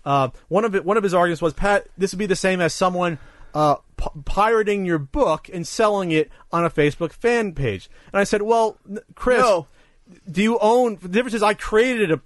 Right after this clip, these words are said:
Speaker 1: a book. I created the book."
Speaker 2: Right.
Speaker 1: I said, "Chris, do you own the copyright to any of these games in question?" Does Coleco? And of course he said, "Well, no, it has nothing to do with that." Well, then it's not the same situation.
Speaker 2: Yeah, it's not.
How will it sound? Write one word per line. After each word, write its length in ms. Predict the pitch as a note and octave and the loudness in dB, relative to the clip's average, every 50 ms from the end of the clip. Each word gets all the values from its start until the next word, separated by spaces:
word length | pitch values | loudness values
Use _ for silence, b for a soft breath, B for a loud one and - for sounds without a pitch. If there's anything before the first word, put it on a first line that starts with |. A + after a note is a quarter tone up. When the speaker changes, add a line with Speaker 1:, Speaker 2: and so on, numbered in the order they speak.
| - | -8
Speaker 1:
a 60 | F#3+ D#3+ | -8 -4
book. 320 | C#3+ A3 A#3+ F3 A2+ - - - - - _ _ - | 0 0 0 0 -2 -6 -14 -20 -20 -20 _ _ -4
I 120 | E3 F3+ | -4 -4
created 340 | - - G3 G3+ G#3 G3+ E3 | -2 0 2 4 4 4 2
the 60 | D#3+ D3 | -2 -2
book." 340 | C#3 C3+ A2+ - - - - - _ - | -2 -2 -2 -2 -6 -12 -20 -20 _ -10
Speaker 2:
Right. 220 | D3 D#3 D3+ D3 | -8 -6 -4 -2
Speaker 1:
I 80 | E3+ F3 | -2 -2
said, 180 | - G3 F3+ - | -2 -2 -2 0
"Chris, 260 | G#3+ G#3 F#3+ - - | 0 0 0 0 -4
do 80 | D3+ | -4
you 160 | F#3+ G3+ G3+ G3+ | -2 0 2 4
own 320 | G3+ G#3 G#3+ G#3 G3+ F#3 | 4 4 2 2 -2 -4
the 100 | F3 F3+ | -6 -8
copyright 640 | - - G3 G3+ G3 - G#3 F#3 E3+ E3+ E3 D#3 - | -4 -2 0 0 0 0 -2 -2 -2 0 0 0 -2
to 120 | F3+ E3+ F#3 | -4 -4 -4
any 180 | F3 F3+ F3 | -4 -2 -2
of 80 | E3+ D3 | -2 -2
these 180 | D#3 D#3+ C#3 | -2 -4 -2
games 340 | A#2 D3 D3 D3 D3 C#3+ A#2 C3 | 0 0 0 0 0 0 -2 -4
in 80 | C3 | -4
question?" 420 | - - C#3 A2+ - - - - - - - - - - _ _ _ _ _ _ _ _ _ | -2 -2 -2 -2 -2 -6 -10 -18 -20 -20 -20 -20 -20 -20 _ _ _ _ _ _ _ _ _
Does 140 | - C3+ - | -12 -10 -4
Coleco? 300 | - F3+ F3+ D3+ D3+ A#2+ | -2 0 0 0 0 -2
And 100 | B2+ D3 | -4 -4
of 80 | - | -2
course 240 | - F3+ D#3+ D3+ - | 0 0 0 0 -2
he 240 | - D3+ C#3 B2+ b b b b - | -4 -8 -8 -8 b b b b -6
said, 200 | - E3 C#3+ C#3 | -2 0 0 2
"Well, 120 | D3 D3 | 0 0
no, 120 | D3+ E3 D#3 | 2 2 2
it 40 | C#3+ | 2
has 100 | C#3 C3 | 0 0
nothing 160 | D#3 C#3 C#3 | -2 -2 -2
to 60 | C3+ | -4
do 120 | A#2 B2+ D3 | -2 0 0
with 120 | C#3 B2+ | 0 0
that." 180 | A#2+ A2 G#2 - | -2 -6 -6 -2
Well, 240 | D3+ D#3+ E3+ D#3+ D3 | 0 2 2 2 2
then 160 | E3 E3+ F3+ | 0 -2 -2
it's 80 | - | 0
not 160 | - G3+ F#3+ - | 0 -2 0 -2
the 60 | F3+ | -2
same 200 | - G3 F3 D#3 | -2 -2 -2 -2
situation. 480 | - - - - C3+ A#2+ G#2+ - A3 | -2 -4 -2 -2 -2 -2 -2 -2 -2
Speaker 2:
Yeah, 140 | G3+ E3 A#2+ | -2 -2 -2
it's 180 | D3 C3+ - D#3+ | -4 -10 -6 -2
not. 300 | E3+ E3+ E3 D3+ C3 | -2 0 0 -2 -4